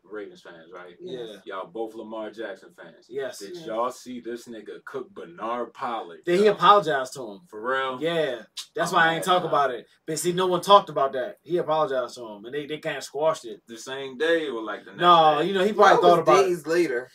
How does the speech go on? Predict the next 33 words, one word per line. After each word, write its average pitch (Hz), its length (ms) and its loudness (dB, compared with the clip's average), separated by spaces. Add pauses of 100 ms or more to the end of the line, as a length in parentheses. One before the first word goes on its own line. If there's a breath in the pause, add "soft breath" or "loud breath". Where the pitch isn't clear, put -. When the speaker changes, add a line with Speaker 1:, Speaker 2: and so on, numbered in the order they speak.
(120)
Speaker 2:
'Cause 196 120 -2
Speaker 3:
Yeah. 147 120 2
Speaker 2:
he 147 80 2
was - 80 -2
Speaker 1:
Days 143 80 2
Speaker 2:
going, 214 240 10
Speaker 1:
later? 185 240 -2
Speaker 2:
he - 40 -14
Speaker 1:
Nah, 147 280 8
fuck 170 240 6
it, - 60 0
I'm 160 140 0
riding 151 360 4
with 143 80 -2
it 117 120 -6
then. 117 200 -8
Yeah, 131 400 -6
he 165 160 -4
was 104 340 -10
cooking - 300 -4
that - 240 -12
nigga, - 240 -18
son. - 340 -20 (280)
Speaker 3:
It 190 120 -2
was 160 140 -8
funny. 202 320 0 (560)
But, 156 360 0
you 208 100 -6
know, 202 400 0 (180)
he, 202 200 -6
he 208 180 -8
just, 196 260 -8
he, 190 280 -12